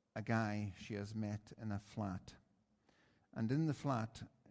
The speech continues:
she has found, she has wandered into a flat. She's gate crashed a party where some students are drinking beer and smoking dope and talking very loudly.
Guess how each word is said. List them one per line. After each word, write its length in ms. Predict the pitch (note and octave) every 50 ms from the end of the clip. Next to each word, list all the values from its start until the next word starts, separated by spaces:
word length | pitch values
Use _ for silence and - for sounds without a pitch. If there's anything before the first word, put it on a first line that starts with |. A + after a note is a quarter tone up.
| - -
she 160 | - - A#2+
has 160 | A2+ A2 -
found, 480 | - - - C3+ C3+ C3 B2+ B2+ B2 B2+ -
she 140 | - - C#3
has 100 | B2+ B2
wandered 380 | B2+ C#3 D#3 F#3 F3+ E3+ D#3 D3+
into 240 | C#3+ C3 - B2+
a 40 | A#2+
flat. 280 | A2+ - B2+ A#2 G#2+ G#2+
She's 180 | - A2+ A2 A2
gate 300 | B2+ C#3 D3+ E3+ E3 -
crashed 320 | - D3+ D3 C3+ - -
a 40 | B2+
party 480 | - - B2+ A#2+ A#2 A#2 - - F#2+ - - _ _ _ _ _ - - - - - _ _ _ _ _ _ _ _ _ _ _ _ _ - -
where 180 | - A2+ A2 A2
some 220 | - - A2+ A2
students 460 | A2 - - C3+ B2 A#2 A2+ G#2 -
are 100 | G#2 F#2+ F#2+ G#2 B2+ - A2+
drinking 420 | A2 A2 A#2 A2+ - B2+ A2 G2+
beer 300 | G2 A2 A2 G#2 G2+ G2
and 200 | G2+ G2 G2 G2 -
smoking 480 | - - - - A#2 - - A2+ G#2+
dope 260 | G2 G#2 G#2 G2 - -
and 220 | - F#2+ F#2+ G2 - - - - - - - _ _ - - _ _ _ _ _ _ -
talking 360 | - C3 A2 - - A2 G#2+
very 220 | G#2 A2 G#2+ G#2
loudly. 480 | G2+ G#2 A2 A2 G#2+ G#2 F#2+ F#2 F#2